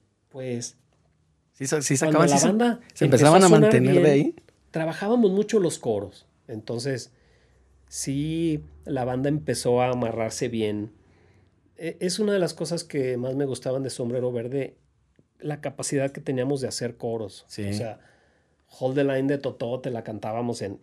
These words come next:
Speaker 1: en tres voces.
Speaker 2: Las armonías como son.
Speaker 1: Sí. Y, y, a, a mí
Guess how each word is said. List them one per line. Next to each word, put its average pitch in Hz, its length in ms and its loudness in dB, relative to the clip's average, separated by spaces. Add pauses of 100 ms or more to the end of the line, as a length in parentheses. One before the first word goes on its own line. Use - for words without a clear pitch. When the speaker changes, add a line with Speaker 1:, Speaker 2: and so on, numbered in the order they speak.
(160)
Speaker 1:
en 110 140 -8
tres 117 320 -4
voces. 113 500 -2
Speaker 2:
Las 117 180 2
armonías 107 400 -2
como 113 240 -2
son. 104 380 -6
Speaker 1:
Sí. 120 380 -4 (800)
Y, 143 160 -14
y, 131 580 -8
a, 123 280 -8
a 143 120 -6
mí 247 320 0